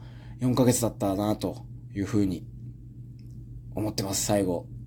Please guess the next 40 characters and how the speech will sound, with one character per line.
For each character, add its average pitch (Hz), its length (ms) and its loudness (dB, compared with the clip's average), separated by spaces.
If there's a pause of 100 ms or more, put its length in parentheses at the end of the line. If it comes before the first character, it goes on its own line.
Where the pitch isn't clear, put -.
(140)
四 104 140 -4
日 120 180 2
間 127 140 10
で 131 80 8
す - 80 4
け 117 100 8
ど 101 80 6
も、 95 180 2
充 98 200 2
実 98 280 0
し - 120 -2
た 110 220 -2 (260)
気 120 100 -2
持 127 80 4
ち 127 100 6
で 120 200 8 (140)
過 147 80 2
ご 208 80 8
し - 80 8
て、 131 200 6 (320)
十 117 140 4
二 113 80 4
月 113 200 0
二 127 120 8
十 110 120 4
七 117 220 8
日、 - 160 4
後 110 120 6
楽 117 140 6
園 113 60 6
ホ 151 160 8
ー 156 40 10
ル、 123 220 6 (500)
頑 101 160 0
張 101 80 2
れ 98 80 0
プ 110 120 -2
ロ 104 80 4
レ 98 60 2
ス 90 220 -4